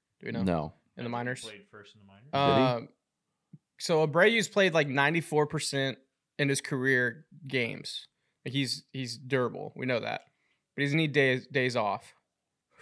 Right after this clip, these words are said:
Speaker 1: Who is your, who's your backup? I mean, like, I, the u-, the Yuli utility role, I only see him playing first. Is, is that worth the roster spot to, to have Yuli at league minimum and, and he's your,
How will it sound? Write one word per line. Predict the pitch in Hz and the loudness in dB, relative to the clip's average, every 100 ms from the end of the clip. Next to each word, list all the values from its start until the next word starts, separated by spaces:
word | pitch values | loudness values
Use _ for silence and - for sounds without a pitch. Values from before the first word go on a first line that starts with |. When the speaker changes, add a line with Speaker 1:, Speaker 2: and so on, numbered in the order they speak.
| - | -6
Speaker 1:
Who | 156 170 175 | -2 0 0
is | 165 151 | 0 0
your, | 147 151 127 - _ _ _ _ _ - | 2 2 0 -6 _ _ _ _ _ -8
who's | 147 156 | -4 0
your | 160 | 0
backup? | 139 139 139 127 - | 4 2 2 -4 -2
I | |
mean, | 147 151 | 2 2
like, | 135 143 - | 4 2 2
I, | 139 135 _ _ - - - _ - | -2 -2 _ _ -20 -20 -20 _ -20
the | - 147 143 | -14 -2 2
u-, | 143 160 - | 2 0 -2
the | 147 139 | -2 2
Yuli | 156 170 165 | 2 2 2
utility | 147 180 185 160 | 0 2 4 4
role, | 131 127 127 - _ _ | 4 4 2 -2 _ _
I | 147 | 4
only | 175 170 | 6 6
see | - 151 | 6 2
him | 139 | 4
playing | 147 131 | 4 2
first. | 147 143 123 135 - _ _ _ _ _ _ - | 2 4 4 0 -6 _ _ _ _ _ _ -2
Is, | 139 123 - - | -2 -2 -8 -6
is | 147 | 2
that | 151 147 | 4 4
worth | 127 135 147 | 2 0 2
the | 135 | 0
roster | 120 120 135 156 | 2 2 0 -4
spot | - 151 151 | 0 0 0
to, | 139 117 - | -2 -2 -4
to | - 107 107 - _ - | -4 -4 -4 -10 _ -10
have | 120 123 127 | -2 0 0
Yuli | 127 131 135 127 139 - | 0 0 0 -2 -8 -8
at | 120 123 | -6 -2
league | 131 127 | -2 -2
minimum | 127 131 127 | -2 -2 -2
and, | 123 - | -4 -6
and | 117 127 | -8 -6
he's | 131 123 | -6 -4
your, | 123 120 113 | -2 -2 -6